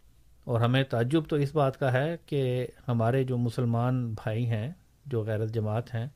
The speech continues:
یا مسلمان علماء ہیں، وہ ان سب چیزوں کو جانتے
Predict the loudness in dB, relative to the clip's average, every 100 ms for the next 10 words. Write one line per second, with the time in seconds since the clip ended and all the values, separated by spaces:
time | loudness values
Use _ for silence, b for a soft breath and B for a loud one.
0 | b b b b b b 0 2 2 0
1 | 0 2 2 0 2 4 4 4 4 2
2 | 0 -2 -8 b b b b b b -6
3 | 2 4 4 2 -2 -14 -20 -20 -10 -4
4 | -2 0 -2 0 2 2 2 2 2 4
5 | 4 4 2 2 2